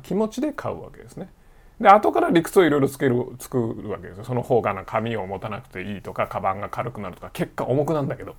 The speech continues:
<laughs> iPad買うと結果重くなるんですけどね。うん。MacBookとiPadと、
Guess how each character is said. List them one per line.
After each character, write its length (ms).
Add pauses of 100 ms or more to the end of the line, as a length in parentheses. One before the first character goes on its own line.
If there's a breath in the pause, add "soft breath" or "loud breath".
(100)
<laughs> 160 (340 loud breath)
iPad 400
買 200
う 20
と 160 (260 loud breath)
結 200
果 120
重 200
く 80
な 100
る 60
ん 20
で 60
す 80
け 80
ど 80
ね。 100 (320)
う 80
ん。 760
MacBook 480
と 120
iPad 460
と、 280